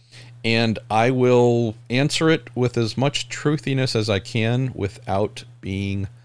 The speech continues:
mean. Uh, you say, Marshall, Jack Harvey's taking Sato's seat at R L L always struck me as Takuma.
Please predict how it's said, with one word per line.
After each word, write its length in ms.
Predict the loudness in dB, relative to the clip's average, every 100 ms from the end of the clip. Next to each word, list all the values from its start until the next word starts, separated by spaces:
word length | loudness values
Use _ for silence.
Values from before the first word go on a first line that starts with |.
| _ _ -20
mean. 600 | -6 0 0 0 -6 -14 -18 -20 _ _ -16 0
Uh, 100 | 2
you 80 | 2
say, 160 | 2 4
Marshall, 320 | 4 2 0
Jack 260 | 2 0 4
Harvey's 520 | 2 4 2 -2 -8 -14 _ _
taking 420 | -2 0 2 0 0
Sato's 460 | 2 0 2 -2
seat 260 | 0 -2 -2
at 100 | 0
R 180 | 0 0
L 140 | 0
L 240 | -2 -6 -6
always 260 | 0 2 2
struck 320 | 2 2 2
me 140 | 0 -2
as 100 | -4
Takuma. 640 | -10 -4 0 2 0